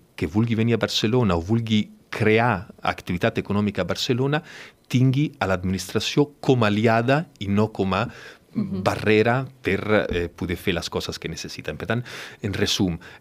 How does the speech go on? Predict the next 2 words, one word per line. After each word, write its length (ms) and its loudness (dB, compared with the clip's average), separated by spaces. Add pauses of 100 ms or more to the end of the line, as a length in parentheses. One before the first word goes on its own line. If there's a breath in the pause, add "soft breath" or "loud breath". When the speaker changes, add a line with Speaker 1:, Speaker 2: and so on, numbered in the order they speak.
(100)
Speaker 1:
generació, 800 0 (520 soft breath)
atracció 720 2